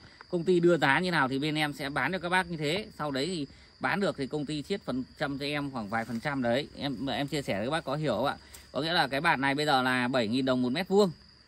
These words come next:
Bên em có các khổ một mét, hai mét, à, ba mét, bốn mét. Thì các bác có thể tùy theo cái diện tích của nhà mình mà đặt, à, sản phẩm này.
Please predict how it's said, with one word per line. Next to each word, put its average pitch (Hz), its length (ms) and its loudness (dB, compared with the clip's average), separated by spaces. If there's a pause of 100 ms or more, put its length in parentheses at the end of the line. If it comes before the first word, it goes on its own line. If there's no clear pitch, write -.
(420)
Bên 185 180 2
em 180 160 2
có 170 120 0
các 202 160 2
khổ 113 280 0
một 131 240 0
mét, 202 200 0
hai 175 220 2
mét, 196 200 0 (260)
à, 135 320 0 (380)
ba 160 200 6
mét, 180 200 0
bốn 156 220 0
mét. 202 160 0 (540)
Thì 139 180 0
các 156 80 -2
bác 190 180 2
có 156 120 0
thể 156 220 -4 (100)
tùy 139 320 2
theo 170 160 0
cái 131 200 -4
diện 143 200 -6
tích 226 180 -4
của 147 100 -4
nhà 113 140 -2
mình 123 280 2
mà 117 100 -6
đặt, 123 140 0 (280)
à, 123 220 -10
sản 120 120 -6
phẩm 107 180 -4
này. 123 160 0